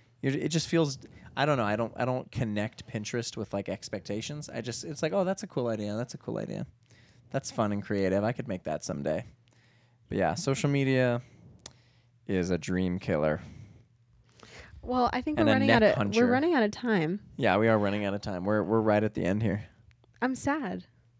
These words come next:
Speaker 1: Why?
Speaker 2: I've enjoyed this conversation with you.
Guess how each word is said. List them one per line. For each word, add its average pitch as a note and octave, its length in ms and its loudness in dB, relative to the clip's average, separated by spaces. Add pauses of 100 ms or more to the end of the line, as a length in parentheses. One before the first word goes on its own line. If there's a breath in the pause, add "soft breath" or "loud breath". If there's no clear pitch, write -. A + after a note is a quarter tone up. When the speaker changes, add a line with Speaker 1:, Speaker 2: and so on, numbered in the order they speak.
(140)
Speaker 1:
Why? C3 340 4
Speaker 2:
I've A#3 160 2
enjoyed A#3 320 2
this C4 160 -2
conversation G#3 600 2
with G3 160 2
you. G3 240 2